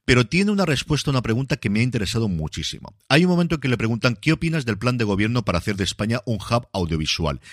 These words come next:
Y la respuesta, y es larga, lo sé, pero la quiero leer entera. "El gobierno se ha equivocado. Los fondos se llaman Next Generation, ¿no? Su propio nombre indica que están destinados a construir futuro. Construir platós no es construir futuro.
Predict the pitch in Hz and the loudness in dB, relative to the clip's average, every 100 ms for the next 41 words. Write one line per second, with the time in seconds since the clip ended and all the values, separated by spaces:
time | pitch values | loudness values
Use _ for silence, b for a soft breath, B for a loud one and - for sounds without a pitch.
0 | B - 85 85 - 139 151 - 175 - | B -2 2 2 4 4 4 2 -2 0
1 | 92 110 90 87 78 73 - 127 165 B | -2 0 0 0 0 -2 0 0 0 B
2 | 113 104 98 92 120 123 98 87 76 - | 6 6 4 2 2 2 4 2 0 -6
3 | - - B B B - 123 113 113 160 | -14 -18 B B B 0 2 4 4 4
4 | 196 165 - 117 113 85 58 50 - _ | 2 -2 -2 -2 -2 -2 -4 -10 -14 _
5 | 107 110 - 175 185 151 139 156 156 117 | 0 0 2 0 2 0 0 0 0 0
6 | 131 113 98 90 110 - 69 65 87 185 | 0 0 0 2 2 0 -4 -2 0 0
7 | - B B - 104 - 107 110 107 117 | -2 B B -2 2 6 6 4 2 0
8 | 113 135 180 110 - 101 98 - 101 120 | 0 0 -2 -4 -4 -2 -2 -2 -2 0
9 | - 87 82 82 80 - 90 170 78 B | 0 -2 -6 -4 -4 -6 -2 0 0 B
10 | B B 123 113 - 170 180 113 101 185 | B B 2 2 4 2 4 0 2 0
11 | - 104 101 131 156 - 90 - 87 - | 0 -4 0 2 0 0 -4 0 -4 -4
12 | 78 69 - | -10 -12 -16